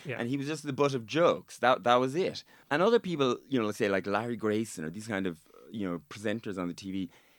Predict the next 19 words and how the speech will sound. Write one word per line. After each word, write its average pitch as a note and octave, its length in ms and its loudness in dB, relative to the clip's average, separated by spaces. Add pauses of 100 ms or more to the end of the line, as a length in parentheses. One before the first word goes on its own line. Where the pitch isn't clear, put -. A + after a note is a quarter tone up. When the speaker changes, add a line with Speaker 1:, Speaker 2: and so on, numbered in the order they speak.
Speaker 2:
it B2+ 160 -6
was F3 160 -4
never G#3 540 0 (200)
vocalized, G2+ 1300 0
their F2+ 140 -2
sexuality. D#2+ 920 -4 (540)
They F3+ 140 2
were B2 200 4 (280)
camp D#3+ 520 2 (240)
Speaker 1:
Mm. D3+ 220 -2
Speaker 2:
and A2 120 -2
playing C#3+ 300 4
it B2+ 120 4
up C#3+ 200 4
for G#2+ 120 0
entertainment C3 520 0
value, G2+ 220 2 (440)
but D3+ 120 0
nothing, G3+ 420 0